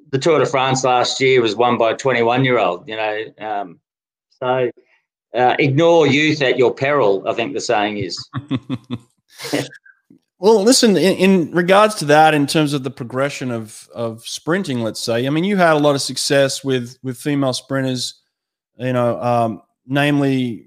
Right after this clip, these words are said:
Speaker 2: Jodie Henry and, um, Alice Mills at the time, you know, back in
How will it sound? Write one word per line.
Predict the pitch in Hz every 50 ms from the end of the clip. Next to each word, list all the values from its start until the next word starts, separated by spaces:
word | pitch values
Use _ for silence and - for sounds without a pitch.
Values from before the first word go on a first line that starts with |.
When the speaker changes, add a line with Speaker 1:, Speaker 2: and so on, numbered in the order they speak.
| _ _
Speaker 2:
Jodie | - 147 139 135 139 139 131
Henry | 135 139 139 135 135 135 135 135 135 135
and, | 131 123 120 117 107 -
um, | 101 117 117 113 113 110 107 - - _
Alice | 127 131 131 131 131 127 117 - - - -
Mills | 127 131 131 131 131 131 131 127 127 - - - - - _ -
at | 131 - -
the | 117
time, | - - 135 131 127 123 123 127 123 123 123
you | 123
know, | 123
back | 117 120 123 127 123 -
in | 131 123 120 117 -